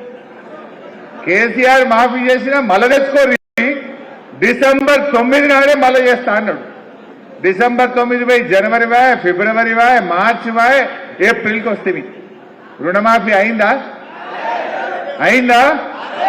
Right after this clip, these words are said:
మొన్న మన అందోల్ కాన్స్టిట్యుయెన్సీ రేగోడ్ మండలం, రేగోడ్ మండలానికి బ్యాంక్ వాళ్ళు ఊర్లలో పోయి "మీరు క్రాప్ లోన్ పైసలు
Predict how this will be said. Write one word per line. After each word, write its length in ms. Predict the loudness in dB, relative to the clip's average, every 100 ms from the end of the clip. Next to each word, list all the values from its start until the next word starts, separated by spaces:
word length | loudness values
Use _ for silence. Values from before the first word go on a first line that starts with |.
| -2 -2 -6 -8 -6
మొన్న 300 | -2 0 2 2 2 -2 -6 -16 -20 -20 -20 -20 -6
మన 140 | 0 2
అందోల్ 480 | 2 2 2 4
కాన్స్టిట్యుయెన్సీ 720 | 2 2 0 0 -2 -2 -4 -2
రేగోడ్ 360 | 0 2 2 2
మండలం, 360 | -2 -2 -2 -4 -10 -20 -20 -20 -20 -20 -20 -16 -4
రేగోడ్ 560 | 0 2 4 4 4
మండలానికి 840 | 2 0 -2 _ _ 2 2 2 -4
బ్యాంక్ 420 | 2 2 2 2
వాళ్ళు 220 | 0 2
ఊర్లలో 400 | -2 -2 0 0
పోయి 320 | 2 2 4 0 -2 -10 -16 -20 -20 -16
"మీరు 320 | -6 0 0 0
క్రాప్ 440 | 0 2 2 2
లోన్ 220 | 2 2 2
పైసలు 320 | 0 0 0